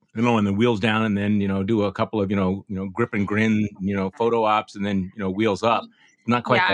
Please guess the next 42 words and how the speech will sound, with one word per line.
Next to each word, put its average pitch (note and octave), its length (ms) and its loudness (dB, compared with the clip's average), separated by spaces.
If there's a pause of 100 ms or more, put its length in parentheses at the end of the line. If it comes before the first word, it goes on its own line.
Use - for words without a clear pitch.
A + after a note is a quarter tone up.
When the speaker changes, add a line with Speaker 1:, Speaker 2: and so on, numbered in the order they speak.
Speaker 2:
I, - 20 4
I'm C#4+ 60 2
Speaker 1:
simple, E4 200 4
Speaker 2:
worried F#4+ 160 2
Speaker 1:
you D4 60 2
Speaker 2:
it C4 40 2
Speaker 1:
know. - 40 -2
Speaker 2:
could A3 160 -6
come G#3+ 160 -4
off F#3+ 240 0
as E3+ 280 -8 (120)
sort F3+ 260 -2
of - 80 -6
a - 40 -8
cheap - 280 -4
stunt. - 440 0 (640)
Speaker 1:
Uh, A2+ 400 0 (300)
but - 140 -10
see, G#3+ 120 -2
it's G#3+ 140 -4
not A3 220 0
Speaker 2:
Yeah. F#3+ 260 -4
Speaker 1:
a, D#3+ 40 0
okay, D#3 120 4
it's B2 220 -2
a C#3 40 -4
stunt. - 440 -2
Speaker 2:
I'm C4+ 100 2
not C#4 200 2
there. F3 380 0
I'm A#3+ 120 0
not G#3 160 0
Speaker 1:
Okay, E3 120 -2
Speaker 2:
there. - 80 0
Speaker 1:
I D3 200 4
know, B3 160 2
I C#3 120 -2
know, G#3+ 160 2
I G3+ 60 -2
know. D#3 160 -2
And C3+ 220 -4
it's, C3+ 160 -2